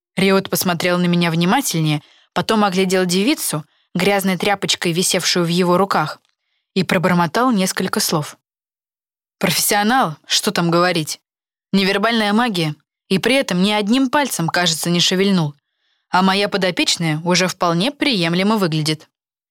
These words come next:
Я даже позавидовал, буквально на пару секунд. Боевому магу тратить время на изучение бытовых заклятий, только это время терять. Есть слуги,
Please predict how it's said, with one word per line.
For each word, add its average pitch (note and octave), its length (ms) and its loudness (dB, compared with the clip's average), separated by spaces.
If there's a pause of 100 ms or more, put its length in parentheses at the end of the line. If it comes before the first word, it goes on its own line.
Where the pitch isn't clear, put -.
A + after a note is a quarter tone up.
(100)
Я E3 220 0
даже F3+ 260 0
позавидовал, F#3 680 -2 (380)
буквально G#3+ 420 2
на F#3 120 0
пару E3+ 200 -2
секунд. D#3+ 480 -4 (500)
Боевому F#3 560 2
магу G#3+ 300 2
тратить F#3+ 420 -4
время F#3 300 0
на E3+ 160 0
изучение F3 460 0
бытовых F3 440 0
заклятий, E3+ 680 0 (400)
только G#3+ 320 2
это G#3+ 160 0
время A3+ 280 0
терять. G#3 480 -2 (560)
Есть A3 300 0
слуги, G#3+ 500 -2